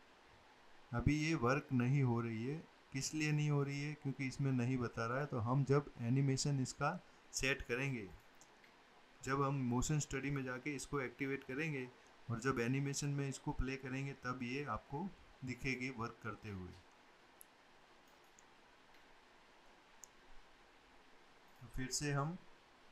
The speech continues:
सर्कुलर कंपोनेंट में जाएंगे, कंपोनेंट सेट करेंगे, स्प्रिंग, number of pattern three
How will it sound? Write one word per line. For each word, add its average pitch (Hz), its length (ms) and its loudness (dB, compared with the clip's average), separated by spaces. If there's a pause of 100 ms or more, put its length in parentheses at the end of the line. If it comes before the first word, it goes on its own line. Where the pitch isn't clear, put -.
(1400)
सर्कुलर 143 520 -2
कंपोनेंट 139 560 -2
में 135 160 -6
जाएंगे, 131 380 -6 (1800)
कंपोनेंट 143 540 0
सेट 127 260 -4
करेंगे, 131 520 -6 (280)
स्प्रिंग, 143 440 -4 (2000)
number 127 260 0
of 135 200 2
pattern 123 320 -4
three 131 240 -4